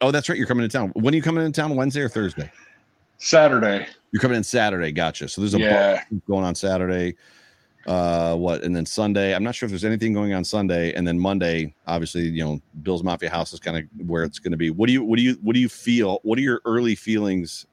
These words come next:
Speaker 1: uh, after watching Thursday, after watching Sunday's games? What are your feelings for that, th-, that Monday night game next week?
Speaker 2: I'm hoping it's not a close game. I'm hoping it doesn't rain again. <laughs> The last time it rained,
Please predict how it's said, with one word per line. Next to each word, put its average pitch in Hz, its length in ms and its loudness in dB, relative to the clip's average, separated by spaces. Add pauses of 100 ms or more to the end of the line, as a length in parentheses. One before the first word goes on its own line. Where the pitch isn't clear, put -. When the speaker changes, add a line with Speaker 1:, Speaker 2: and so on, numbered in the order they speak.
(120)
Speaker 1:
uh, 85 300 0
after 92 260 -2
watching 92 460 0
Thursday, 90 480 -2
after 90 180 -6
watching 85 380 -4
Sunday's 90 500 0
games? 82 480 0
What 95 80 -4
are 101 40 0
your 92 100 -6
feelings 92 340 -4
for 87 80 -8
that, 78 200 -6
th-, - 140 -8
that 85 200 -2
Monday 85 180 0
night 78 160 -4
game 73 160 -8
next - 220 -12
week? - 120 -12 (3000)
Speaker 2:
I'm 123 180 6
hoping 170 320 6
it's 135 240 2
not 147 180 8
a 120 40 -2
close 147 340 4
game. 156 340 6
I'm 123 120 6
hoping 139 280 4
it 135 100 6
doesn't 127 240 4
rain 120 560 4
again. 120 680 2
<laughs> - 40 -20 (880)
The 135 80 6
last 151 340 8
time 170 180 8
it 139 60 8
rained, 156 560 6